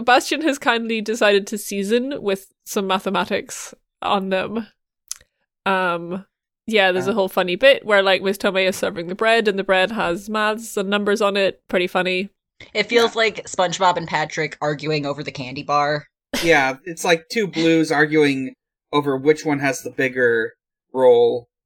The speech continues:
Speaker 2: Uh, Bastion, like, gets so upset about this that he, like, takes his own and tears it in half and gives each a half, and then they start arguing which ha-,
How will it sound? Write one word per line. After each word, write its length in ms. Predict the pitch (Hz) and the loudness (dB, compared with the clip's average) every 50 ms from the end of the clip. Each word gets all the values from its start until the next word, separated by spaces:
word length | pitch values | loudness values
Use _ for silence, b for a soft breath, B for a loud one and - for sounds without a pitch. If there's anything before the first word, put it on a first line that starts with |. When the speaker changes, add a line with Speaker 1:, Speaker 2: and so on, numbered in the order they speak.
| _ _ _ - | _ _ _ -6
Speaker 2:
Uh, 400 | 127 127 123 120 117 117 117 117 - _ _ _ _ _ _ _ _ | -2 0 0 0 0 0 -2 -4 -8 _ _ _ _ _ _ _ _
Bastion, 720 | - 190 214 233 - - - 254 220 208 202 190 180 180 - - | 2 4 4 2 2 0 2 2 2 2 0 -6 -8 -8 -4 0
like, 400 | 160 160 156 147 143 - - _ _ _ _ _ - | 2 2 2 2 0 -4 -20 _ _ _ _ _ -2
gets 220 | 190 190 185 - | -2 -2 -2 -2
so 340 | - - - 208 175 175 175 | -4 -2 0 2 4 4 4
upset 360 | 165 - - - - 160 147 | 4 2 2 0 0 0 0
about 320 | 147 139 143 135 135 - - | 2 2 2 0 0 0 0
this 180 | 143 139 - | -2 -2 0
that 120 | - 147 143 | 0 0 0
he, 200 | 139 139 139 143 - _ - | 0 -2 -4 -8 -10 _ -2
like, 240 | 151 151 147 - | -2 -2 -2 -2
takes 240 | - 170 170 160 - 165 | -4 -6 -6 -4 -4 -4
his 140 | 151 143 147 | -2 0 0
own 220 | 147 151 147 135 | 2 2 2 2
and 180 | 131 131 127 - _ _ _ _ _ _ - | 0 -2 -4 -8 _ _ _ _ _ _ 0
tears 260 | 185 175 170 160 165 | 2 2 4 4 2
it 100 | 165 156 | 2 2
in 120 | 147 139 | 2 0
half 240 | 139 147 143 135 - | 0 0 0 0 -2
and 100 | 151 143 | -4 0
gives 240 | 147 151 143 139 - | 0 0 0 0 -2
each 200 | 147 139 - - 143 | -6 -6 -6 -6 -6
a 80 | 123 | -2
half, 340 | 131 139 127 120 123 - - | 0 0 0 0 -2 -4 -6
and 240 | 123 120 117 120 - _ _ _ _ _ | -8 -8 -10 -12 -16 _ _ _ _ _
then 180 | - 170 180 175 | 0 0 2 2
they 100 | 170 160 | 0 0
start 280 | - - - 170 165 156 | 0 2 4 4 6 6
arguing 460 | 151 156 151 151 151 151 143 139 139 | 6 6 6 6 6 4 4 4 2
which 160 | 143 143 - | 0 0 2
ha-, 180 | 151 143 147 | 2 0 0